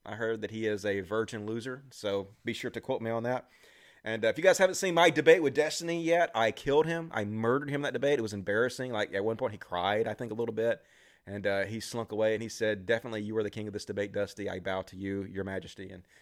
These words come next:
I kinda felt bad for him a little bit. So if you guys haven't seen that debate, be sure to check it out. Clear Singularity says, "Keep with this, Dusty. I'm loving your new format. Stay consistent, and more will join. If you build it, they will come." Yeah, I hope so. Like, I, I'm really enjoying doing these shows.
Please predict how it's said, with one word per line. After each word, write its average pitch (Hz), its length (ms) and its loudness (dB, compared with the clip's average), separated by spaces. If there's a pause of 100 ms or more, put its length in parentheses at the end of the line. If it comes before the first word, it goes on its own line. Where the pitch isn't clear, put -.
(140)
I - 60 -20
kinda 156 160 0
felt 135 140 -2
bad 113 160 4
for 120 80 -10
him 110 60 -6
a - 20 -4
little 110 100 0
bit. 113 220 -4
So - 100 -10
if 101 80 -4
you 147 80 2
guys 147 100 4
haven't 156 120 0
seen 151 140 -4
that 156 100 4
debate, 151 400 6 (400)
be 170 80 -6
sure 151 160 -2
to 127 40 -6
check 135 140 -4
it 135 80 0
out. - 240 -4 (240)
Clear 302 240 4
Singularity 302 500 6
says, 139 220 -2
"Keep 302 360 4
with 294 240 -4
this, 240 200 0
Dusty. 185 400 -2
I'm 170 100 2
loving 220 200 0
your 139 120 0
new 143 100 -2
format. 165 480 -4
Stay - 460 -2
consistent, 196 640 -6
and 110 200 -4
more 143 260 2
will 185 160 2
join. 117 560 -4 (340)
If 127 200 -2
you 120 80 0
build 156 260 -4
it, 170 120 -10
they 151 100 2
will 160 100 2
come." 156 260 -4
Yeah, 294 120 6
I - 20 4
hope 302 160 2
so. 226 320 2
Like, 185 220 2
I, 170 160 6
I'm 151 280 -2
really 180 200 2
enjoying 160 260 2
doing 156 140 0
these 156 80 -4
shows. 151 500 2